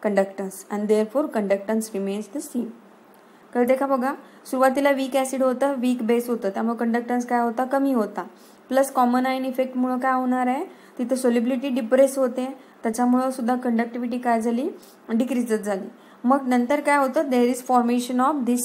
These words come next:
salt. या दोघांची reaction होऊन हा salt तयार होतो आणि हा salt काय आहे? Highly ionized, म्हणजे conductance तिथं काय होत जातो? वाढत जातो. जेव्हा सगळं acid संपेल त्यावेळी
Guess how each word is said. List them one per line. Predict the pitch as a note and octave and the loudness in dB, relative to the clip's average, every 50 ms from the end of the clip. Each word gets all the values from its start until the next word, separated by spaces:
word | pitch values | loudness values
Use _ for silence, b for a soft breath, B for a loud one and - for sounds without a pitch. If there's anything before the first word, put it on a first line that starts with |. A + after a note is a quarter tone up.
| - - | 0 2
salt. | A#3+ A3 F3+ E3+ - - - | 2 2 2 0 -6 -8 -4
या | A#3 A#3 | -2 0
दोघांची | B3 A#3 B3 A#3+ A3+ A3+ A#3 A3+ A#3+ C4 | 2 2 2 2 2 0 0 -2 -2 -2
reaction | B3 A#3 A3 G#3+ G#3+ - B3 A#3+ | 0 2 2 0 0 -2 -4 -2
होऊन | A3+ A3+ B3 B3+ A#3 | -2 -2 -2 -2 0
हा | B3 B3 B3 | 2 2 2
salt | B3 B3+ A#3+ A3 A3 A3 A3 | 2 2 0 0 0 0 0
तयार | A3+ G#3+ G3+ G3+ | 0 0 0 -2
होतो | G3+ G3 G3+ A3+ C#4+ F4 F#4 B B B B B B | -6 -4 -2 -2 -2 -2 -4 B B B B B B
आणि | A#3 A3+ | -4 -2
हा | A3 G#3+ A#3 A#3 | 0 2 2 2
salt | A#3+ B3 C4+ B3+ B3 B3 C4 | 2 2 2 2 2 2 2
काय | B3+ B3 A#3+ A#3+ | 2 2 0 2
आहे? | B3 C#4+ D#4+ | 0 -2 -4
Highly | D4+ - - A3+ G#3+ G#3+ G#3+ G#3+ A#3+ C4 D4+ D4+ - - A#3+ A3+ | -4 -2 0 2 2 2 2 2 0 0 -2 -2 0 0 2 2
ionized, | A3+ G#3+ G#3 F#3+ F#3 F3+ - - - | 2 2 2 0 -2 -4 -8 -8 -6
म्हणजे | G#3 G3+ G3 G#3+ | -6 -2 -2 -2
conductance | G#3+ G#3+ G#3 G#3 G3+ A3 A3 - A#3 A#3 A3 - | -2 -2 -2 0 -2 -2 -2 -2 -4 -6 -4 -4
तिथं | A#3 A3 A3+ A3 | -4 -2 -2 -2
काय | A3 A#3 A#3 A#3 | 0 0 0 2
होत | A3+ A3 A3 | 2 0 0
जातो? | A3 A3 A3 - C4+ E4 F#4 B B B B B B - | 0 -4 -4 -2 -2 -4 -4 B B B B B B 2
वाढत | C4+ C#4 C#4 C4+ B3+ - | 4 4 6 4 4 2
जातो. | - A3 G3+ G3 - F#3 F#3 - B B B B B B - A3+ | 2 0 0 0 -2 -8 -10 -12 B B B B B B -4 2
जेव्हा | A#3 C4 C4 C4+ D4 D#4 | 4 4 6 6 4 4
सगळं | D4+ - D4 B3 B3+ C4+ | 4 2 2 4 4 4
acid | C#4 C#4 C#4 C4+ C4+ C4+ C4 | 4 4 2 0 0 -2 -2
संपेल | - - C#4 C4 B3+ B3 - C4+ C4+ C4 C#4 D#4+ B B B B B | 0 0 0 -2 -2 -2 0 2 2 2 2 0 B B B B B
त्यावेळी | - B3+ B3 B3+ | 4 4 4 4